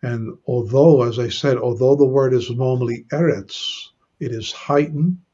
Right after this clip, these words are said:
to a kametz, and hence it becomes aretz. Okay, we see that also in the, uh, the, the Genesis, in the beginning of Genesis, Hashamayim ve Haaretz,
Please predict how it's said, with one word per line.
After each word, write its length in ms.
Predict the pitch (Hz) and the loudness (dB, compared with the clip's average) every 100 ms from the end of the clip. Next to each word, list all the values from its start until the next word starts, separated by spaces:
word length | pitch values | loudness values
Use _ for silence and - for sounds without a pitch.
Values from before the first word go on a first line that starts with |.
| _ _ _ _ _ | _ _ _ _ _
to 260 | - 117 | -6 -4
a 60 | 107 | -4
kametz, 580 | - 135 135 175 185 - | -6 -4 0 2 0 -4
and 120 | 117 | -8
hence 420 | 87 135 143 143 | -2 0 0 0
it 60 | 120 | -2
becomes 520 | 123 - 123 117 104 - - | -4 -6 -6 -6 -10 -10 -4
aretz. 600 | 120 110 92 - - - - _ _ _ _ _ _ _ _ - - - | -2 -4 -10 -12 -12 -12 -18 _ _ _ _ _ _ _ _ -20 -18 -8
Okay, 280 | - 139 139 - - _ | -4 -4 -6 -16 -20 _
we 100 | 127 | 0
see 280 | - 147 139 | 2 4 6
that 240 | 139 135 | 6 4
also 640 | - 143 139 139 127 123 123 | 4 4 4 0 2 0 -4
in 260 | 127 123 | -6 -4
the, 300 | 120 120 117 | -4 -2 -2
uh, 400 | 113 113 110 110 113 | -4 -4 -4 -6 -8
the, 180 | 113 - _ - - - - | -10 -12 _ -20 -18 -18 -10
the 540 | 123 117 110 113 113 | -8 -6 -6 -8 -8
Genesis, 500 | 107 156 202 - 104 | 2 6 6 2 0
in 80 | 117 | 0
the 60 | 110 | 0
beginning 340 | 117 127 131 | 2 4 6
of 100 | 113 | 6
Genesis, 600 | 143 151 - 107 98 - - - - - - | 6 6 6 2 2 -6 -10 -18 -20 -20 -4
Hashamayim 1000 | 127 - 127 123 131 139 151 180 185 156 - - - | 0 4 6 6 8 8 10 10 8 4 -8 -18 -8
ve 300 | 120 143 175 | 0 0 0
Haaretz, 1040 | - 139 - 127 117 92 - - - - | -4 -6 -2 0 0 -2 -8 -12 -12 -18